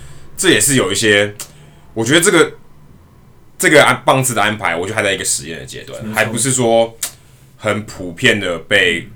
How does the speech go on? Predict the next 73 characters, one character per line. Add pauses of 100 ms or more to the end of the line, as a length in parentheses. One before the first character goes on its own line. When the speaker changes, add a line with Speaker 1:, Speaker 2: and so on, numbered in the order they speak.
(220)
Speaker 1:
大
家
公
认。
不
然
像
D
Gordon
啊、
Cesar
Hernandez，
刚
刚
我
们
提
到 (460)
这
些
打
者，
他
们
就
是 (240)
传
统
的
第
一
棒，
他
们
其
实
Speaker 2:
还
是
打
第
一
棒。
Speaker 1:
他
们
现
在，
包
括
Billy
Hamilton， (160)
就
速
度
更
快，
Speaker 2:
嗯。
Speaker 1:
可
是
他
上
垒
率
虽
然
不
好
看，
Speaker 2:
没
错。 (220)
Speaker 1:
可
基
本
上，